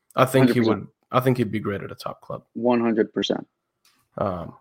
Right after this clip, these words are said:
Speaker 1: so that would be extremely interesting. I think that's more or less all we have time for,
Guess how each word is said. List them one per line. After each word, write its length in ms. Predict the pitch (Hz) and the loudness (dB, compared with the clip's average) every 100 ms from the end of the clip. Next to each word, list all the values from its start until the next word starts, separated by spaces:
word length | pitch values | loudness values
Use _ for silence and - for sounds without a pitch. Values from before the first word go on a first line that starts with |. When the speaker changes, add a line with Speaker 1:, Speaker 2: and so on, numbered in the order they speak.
| _ _ | _ _
Speaker 1:
so 140 | - 117 | -4 2
that 180 | 123 | 4
would 140 | 131 120 | 4 2
be 280 | 117 117 113 | 0 2 0
extremely 520 | - - - 110 107 | -4 -8 -2 -2 -2
interesting. 600 | 107 - 95 - - 117 _ _ _ _ - - - _ - | -4 -4 -6 -6 -8 -10 _ _ _ _ -16 -16 -18 _ 4
I 120 | 160 | 4
think 580 | 165 285 302 330 - - _ _ - | 6 8 8 8 0 -18 _ _ 2
that's 360 | 143 151 - 151 | 4 6 4 4
more 300 | 160 175 160 | 8 8 8
or 60 | |
less 200 | 151 151 | 8 6
all 140 | 143 147 | 4 4
we 80 | |
have 140 | 143 135 | 2 2
time 220 | 135 143 | 2 0
for, 380 | 151 165 208 - | 2 0 0 -4